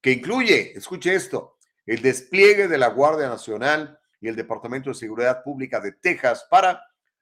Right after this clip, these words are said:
arrestar y rechazar a los inmigrantes que crucen los Estados Unidos con la frontera con México, con la construcción de un muro fronterizo a lo largo de los condados fronterizos,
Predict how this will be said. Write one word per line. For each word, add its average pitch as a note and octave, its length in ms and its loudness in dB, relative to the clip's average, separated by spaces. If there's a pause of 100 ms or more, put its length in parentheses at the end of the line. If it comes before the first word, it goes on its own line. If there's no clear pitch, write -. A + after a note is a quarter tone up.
arrestar A#2 760 0
y B2+ 120 -4
rechazar B2+ 680 -2
a A#2 40 -6
los G#2 240 -10
inmigrantes B2 600 -8
que F#2+ 140 -18
crucen B2+ 260 -14
los G#2 200 -14
Estados B2+ 300 -2
Unidos C3+ 440 -8 (320)
con C#3+ 180 -4
la C3+ 80 0
frontera A#2+ 400 -8
con G#2 180 -10
México, C#3+ 640 -6 (380)
con A#2 200 -4
la A2+ 120 0
construcción A#2+ 560 -8
de D3+ 60 -6
un C#3 100 -6
muro C#3+ 180 -4
fronterizo B2+ 560 -6
a B2 40 -4
lo A2 100 -4
largo B2 260 -2
de A2+ 60 -6
los A2 180 -10
condados A#2 480 -6
fronterizos, B2+ 800 -10